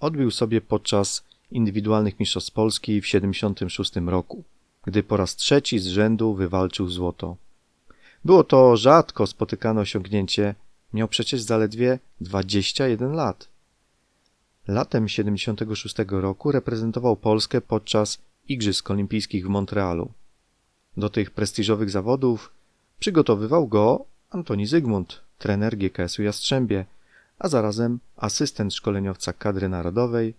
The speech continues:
Michała Szczepana. Pierwsza walka Średnickiego na olimpijskim ringu wypadła wyśmienicie.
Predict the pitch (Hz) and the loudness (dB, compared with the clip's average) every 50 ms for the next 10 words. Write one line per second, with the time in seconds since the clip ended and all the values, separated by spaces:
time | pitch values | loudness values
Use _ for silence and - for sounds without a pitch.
0 | - - _ _ _ - - 143 127 - 110 98 95 98 95 - - - 101 - | -16 -20 _ _ _ -6 -6 -6 -4 -2 -2 -2 -2 -2 -4 -4 -6 -6 -6 -4
1 | - 98 92 87 82 - - - - - _ _ _ _ _ _ _ _ _ _ | -4 -4 -4 -6 -8 -10 -14 -20 -20 -20 _ _ _ _ _ _ _ _ _ _
2 | _ _ _ _ _ _ _ _ - - 170 185 180 - - 110 101 107 123 151 | _ _ _ _ _ _ _ _ -4 -2 -2 0 0 -2 -2 -2 0 0 0 0
3 | 156 - 123 110 - - 117 110 107 107 117 104 - - 143 139 139 131 120 113 | 0 -2 -2 -4 -4 -4 -6 -6 -4 -4 -4 -4 -4 -4 -6 -4 -2 -2 -2 -2
4 | 110 - - 123 117 113 110 104 104 135 131 120 - - 117 107 101 98 107 110 | -2 -4 -4 -2 -2 0 0 -2 -2 -4 -6 -6 -6 -4 -4 -2 -2 0 0 -2
5 | 120 120 117 123 117 101 101 - - 104 101 104 101 104 104 101 101 98 101 135 | -2 0 0 0 0 -2 -2 -4 -4 -4 -4 -2 -2 -2 -2 -2 -2 -2 0 -2
6 | 139 - - 113 110 107 101 95 90 - - - - | -2 0 -2 -2 -2 -2 -2 -4 -6 -10 -12 -14 -16